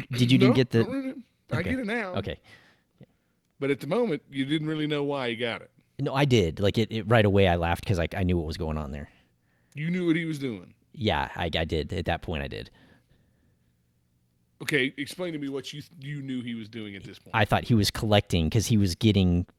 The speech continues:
Speaker 1: every time he went and caught a couple doing that, he collected a piece off one of the men. And since those two, obviously
Speaker 2: <laughs> Yeah, I guess. I, I, but you didn't know why he was doing it.
Speaker 1: I didn't know why, but I knew exactly.
Speaker 2: You knew
Speaker 1: Yeah.
Speaker 2: what, but
Speaker 1: Yeah.
Speaker 2: not why. Okay, I
Speaker 1: Right.
Speaker 2: thought, like,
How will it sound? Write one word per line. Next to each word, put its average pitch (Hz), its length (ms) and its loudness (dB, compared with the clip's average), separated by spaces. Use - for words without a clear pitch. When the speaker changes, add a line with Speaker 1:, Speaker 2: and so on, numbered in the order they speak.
Speaker 1:
every 120 220 4
time 107 240 2
he 98 100 0
went 95 280 4
and 87 120 0
caught 95 280 2
a 90 60 -2
couple - 280 0
doing 95 320 4
that, 80 220 2
he - 120 0
collected 95 460 2
a 78 40 -2
piece - 360 2
off 82 160 0
one 95 140 4
of 82 40 2
the 82 80 4
men. 92 300 6
And 90 100 2
since - 200 -2
those 98 200 4
two, 110 360 4
obviously 98 760 4
Speaker 2:
<laughs> - 40 -14
Yeah, 151 260 -6
I 147 60 -6
guess. 135 240 -6
I, 156 80 -6
I, 160 260 -8
but 160 260 -4
you 180 60 -4
didn't 165 140 0
know 139 120 0
why 120 360 -2
he 95 60 -6
was 92 140 -14
doing 90 180 -12
it. - 100 -18
Speaker 1:
I 175 80 10
didn't 151 180 6
know 139 80 8
why, 120 220 8
but 113 100 6
I 110 60 8
knew 107 160 8
exactly. 95 400 4
Speaker 2:
You - 60 2
knew 98 300 2
Speaker 1:
Yeah. 104 120 2
Speaker 2:
what, 147 440 4
but 127 100 -6
Speaker 1:
Yeah. 92 60 -4
Speaker 2:
not 117 220 -2
why. 101 240 -4
Okay, 113 280 -4
I 101 40 2
Speaker 1:
Right. 117 100 -2
Speaker 2:
thought, 123 160 0
like, 110 200 -6